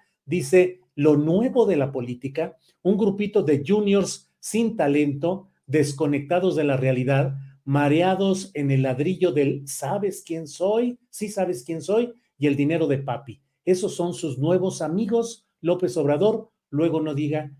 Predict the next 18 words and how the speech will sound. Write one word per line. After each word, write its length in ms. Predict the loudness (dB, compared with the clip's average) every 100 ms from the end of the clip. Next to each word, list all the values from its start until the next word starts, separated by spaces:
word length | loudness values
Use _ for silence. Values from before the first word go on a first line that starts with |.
| _
que 120 | -6
no 120 | -4 -2
le 120 | -2
dijimos". 560 | -4 -10 -18 -20 -20 _ -2
¿Cómo 220 | 4 6 6
ves 200 | 4 0
ese 220 | 2 4
escenario, 720 | 4 2 2 4 4 2 -2 -18 -20 _ 0
eh, 140 | 4
Daniela, 640 | 4 6 4 4 2 -4 -4
de 180 | 2 4
M 180 | 4
C, 260 | 0 -2 -2
que 120 | -2
yo 120 | -4
digo, 240 | -2 0 2
de 140 | 2
pronto 640 | 2 2 0 2 2 2